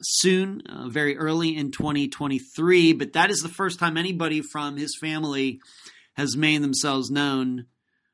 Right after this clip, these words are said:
uh, to me or to anybody connected to Peggy and Patty's,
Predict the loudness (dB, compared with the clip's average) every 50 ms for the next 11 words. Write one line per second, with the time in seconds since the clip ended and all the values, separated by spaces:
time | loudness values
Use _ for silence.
0 | _ _ _ _ _ -14 -10 -8 -6 -6 -4 -6 -6 -8 -10 -12 _ _ _ _
1 | -8 -6 -4 -2 0 0 2 2 0 0 -2 -4 -8 -14 _ -8 -6 -6 -6 -6
2 | -8 -10 -8 -4 -4 -2 -2 -2 -2 0 0 2 2 2 0 -2 -4 -6 -6 -4
3 | -4 -4 -6 -6 -10 -10 -8 -6 -6 -6 -6 -4 -6 -6 -6 -6 -8 -8 -8 -8
4 | -8 -6 -6 -6 -6 -6 -6 -8 -8 -10 -10 -10 -12